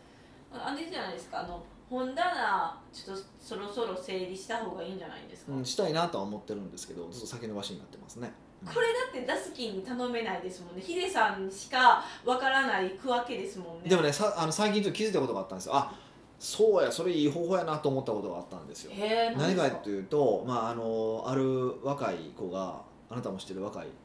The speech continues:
Speaker 2: 子、もう、もう若くないけども、
Speaker 1: はい。
Speaker 2: 会社経営してる子が、その、新入社員研修やったんですよ。
Speaker 1: へー。
Speaker 2: で、どんな新入社員研修かっていう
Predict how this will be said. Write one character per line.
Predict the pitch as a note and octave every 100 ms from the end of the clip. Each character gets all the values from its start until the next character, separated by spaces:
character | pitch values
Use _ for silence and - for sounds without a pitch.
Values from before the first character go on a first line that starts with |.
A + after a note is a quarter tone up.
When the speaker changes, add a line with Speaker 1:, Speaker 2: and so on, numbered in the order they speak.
| -
Speaker 2:
子、 | - F#2
も | G#2
う、 | G#2
も | A#2 A#2
う |
若 | A#2+ C3+
く | G2
な | F2
い |
け | F2+
ど | D#2+
も、 | E2 E2+ D#2+ -
Speaker 1:
は | A3 E3
い。 |
Speaker 2:
会 | D#3 G#2
社 | G#2+
経 | A2+
営 | E2
し | -
て |
る | E2+ D#2+ -
子 | F#2
が、 | F#2+ A2 E2 - - -
そ | - -
の、 | F#2 E2+ - - - - - -
新 | - D#3+ D#3+
入 | D#3+ D#3+
社 | G3
員 | G3 F#3+
研 | F#3 A3 F#3
修 | G#2 E2+ E2+ - -
や | G2
っ | -
た | -
ん |
で | E2
す | -
よ。 | - - - - - - - -
Speaker 1:
へ | G3+
ー。 | B3+ D4 D#4 D#4 D4+ D3+ D3+
Speaker 2:
で、 | D3
ど | F#3
ん | A3
な | G#3
新 | D#3 B2
入 | A#2
社 | A#2+
員 | A2+ A2+
研 | A#2+
修 | G#2+ F2
か | E2
っ |
て |
い |
う | -